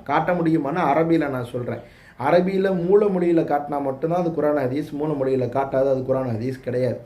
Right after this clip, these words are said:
உன்னால காட்ட முடியாது, அந்த இயலாமை, அந்த அறிவு உன்கிட்ட கிடையாது. அப்புறம் எப்படி நீ குரான் ஹதீஸை பின்பற்றுறேன்னு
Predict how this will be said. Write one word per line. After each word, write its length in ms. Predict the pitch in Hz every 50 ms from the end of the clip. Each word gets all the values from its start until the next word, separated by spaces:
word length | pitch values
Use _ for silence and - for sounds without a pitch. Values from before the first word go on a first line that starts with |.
| - - - - - _ - -
உன்னால 360 | 170 180 220 240 262 254 247
காட்ட 320 | - 208 240 254 247 254
முடியாது, 460 | 226 208 196 175 175 170 160 151 160 160
அந்த 160 | 156 156 151
இயலாமை, 560 | 147 151 165 202 220 233 226 196 175 170 175
அந்த 220 | 180 175 170 151 139
அறிவு 420 | 135 151 170 190 202 180 156 139
உன்கிட்ட 300 | 131 127 123 120 151 127
கிடையாது. 600 | - 127 131 139 139 127 117 113 123 120 127 123 - - - -
அப்புறம் 280 | - - 175 240 220 233
எப்படி 280 | 226 220 - - 294 277
நீ 220 | 262 262 233 - -
குரான் 280 | 202 208 220 226 226
ஹதீஸை 380 | 220 208 190 185 180 165 165 165
பின்பற்றுறேன்னு 640 | 165 - 160 175 175 170 170 - 139 143 151 165